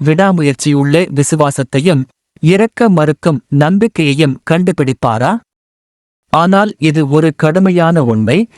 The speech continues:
சில சமயங்களில் திருச்சபை நற்செய்தியின் தைரியமான மையமாக இல்லாமல் மிகவும் வசதியாகவும் பாதுகாப்பாகவும் மாறக்கூடும். நமது கலாச்சாரம் நம்பிக்கையை விட ஆறுதலை மதிக்கிறது. சார்பியல்வாதம்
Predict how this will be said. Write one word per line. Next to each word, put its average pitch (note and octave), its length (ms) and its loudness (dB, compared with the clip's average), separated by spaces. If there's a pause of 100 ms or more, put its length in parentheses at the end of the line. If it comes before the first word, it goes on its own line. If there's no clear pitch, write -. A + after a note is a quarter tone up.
(200)
சில G3 340 0
சமயங்களில் D3 760 0
திருச்சபை E3 640 0
நற்செய்தியின் E3+ 720 0 (140)
தைரியமான D#3+ 720 0
மையமாக C#3 680 0
இல்லாமல் B2+ 720 -2
மிகவும் D#3 500 0
வசதியாகவும் C3+ 920 -2
பாதுகாப்பாகவும் C3 1040 -2
மாறக்கூடும். B2 680 0 (880)
நமது F#3+ 440 2
கலாச்சாரம் F3+ 840 0
நம்பிக்கையை E3 680 0
விட C#3 360 -2 (140)
ஆறுதலை D3+ 480 0
மதிக்கிறது. C3 680 0 (480)
சார்பியல்வாதம் F3+ 800 0